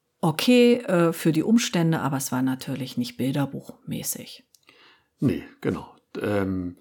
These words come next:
Speaker 2: wir haben auch noch Freilandtomaten tatsächlich.
Speaker 1: Ja, die, ähm, wilden sind uns, also, ähm, die Golden Currant und die rote Murmel,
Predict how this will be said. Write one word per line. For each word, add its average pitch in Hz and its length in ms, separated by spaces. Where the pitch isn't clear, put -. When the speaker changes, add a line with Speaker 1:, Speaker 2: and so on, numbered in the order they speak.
Speaker 2:
wir - 120
haben 123 120
auch 151 60
noch 147 100
Freilandtomaten 135 680
tatsächlich. - 680
Speaker 1:
Ja, 175 300
die, 175 240
ähm, 165 340
wilden 233 240
sind 147 260
uns, - 380
also, 147 440
ähm, 143 220
die 143 140
Golden 151 260
Currant 175 460
und 160 160
die 151 40
rote 151 280
Murmel, 160 520